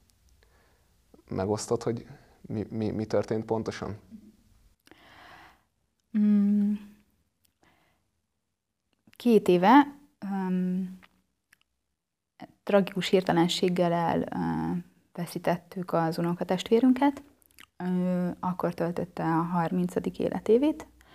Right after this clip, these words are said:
Speaker 2: Közte és köztem összesen egy év volt, egymás mellett nőttünk fel. És, ö, hát, mondjuk azt, hogy az a, hát, az a pillanat nem egy, mai napig nem egy olyan pillanat, amire szívesen emlékszek.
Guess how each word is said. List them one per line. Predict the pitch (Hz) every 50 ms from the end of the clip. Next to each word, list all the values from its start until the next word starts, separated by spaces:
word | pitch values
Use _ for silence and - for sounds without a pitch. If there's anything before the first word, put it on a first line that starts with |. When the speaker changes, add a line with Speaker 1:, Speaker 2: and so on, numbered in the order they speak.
| - _ _ _ - - - _ _ _ -
Speaker 2:
Közte | - 196 185 - 180
és | 175 175
köztem | - 180 180 - - 156
összesen | 175 - - - - 160
egy | 127 - - 160
év | 156 127 165
volt, | 190 202 233 269 285 285 - - - - _ _
egymás | - 180 175 165 156 160 151 -
mellett | - 170 147 165 -
nőttünk | - - - - - - - -
fel. | - 208 226 254 262 262 - - - - - - - - - - - - - - - - - - - - - - - - - -
És, | - 180 175 170 170 170 165 - - -
ö, | - 165 170 175 165 - - - - - - - - - - - - - - - - - - - - _ _ - -
hát, | - - - - 208 226 233 -
mondjuk | 302 285 220 180 190
azt, | 190 190 190
hogy | - 185 175
az | 180 165 -
a, | 170 165 170 170 170 170 - - - - - - - - _ _ - - _ _ _ _ _ _ _ _ _ _ _
hát, | - - - -
az | - 226 254
a | 294
pillanat | - - 220 214 262 294 302 302 294 302
nem | - 202 196 185
egy, | 180 185 185 180 175 - 214 233 - - - - _ _ _ _ _ _ _ _ _ _ _ _ _ _ - _ _
mai | - 196 196 180 180
napig | 185 175 180 180 190 175
nem | 170 170
egy | 165 165 170 -
olyan | - - - 185
pillanat, | - - - 196 -
amire | - 175 180 190 196
szívesen | - - - - 185 - - -
emlékszek. | 190 190 196 196 214 226 - - 311 294 - -